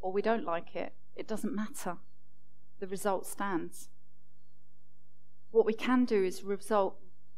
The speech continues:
to be what God calls us to be, moving forward.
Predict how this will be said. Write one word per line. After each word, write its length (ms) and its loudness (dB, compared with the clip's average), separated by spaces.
to 100 -4
be 200 4
what 240 0
God 180 2
calls 300 -2
us 140 -2
to 120 -4
be, 360 0
moving 360 2
forward. 500 2